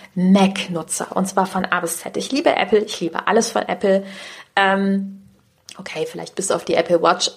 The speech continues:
aber anyway, ähm, ich habe einfach gemerkt, wie wichtig es ist,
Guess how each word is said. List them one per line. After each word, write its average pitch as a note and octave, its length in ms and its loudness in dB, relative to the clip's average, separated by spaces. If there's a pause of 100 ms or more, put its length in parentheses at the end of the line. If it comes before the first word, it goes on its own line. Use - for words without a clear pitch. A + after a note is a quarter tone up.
aber E3+ 220 4
anyway, G3 640 4
ähm, E3+ 380 0 (340)
ich G#3 140 -8
habe G#3+ 100 -2
einfach G3 300 0
gemerkt, G3 400 0
wie F#3+ 120 -2
wichtig B3 360 0
es - 160 -2
ist, - 420 -2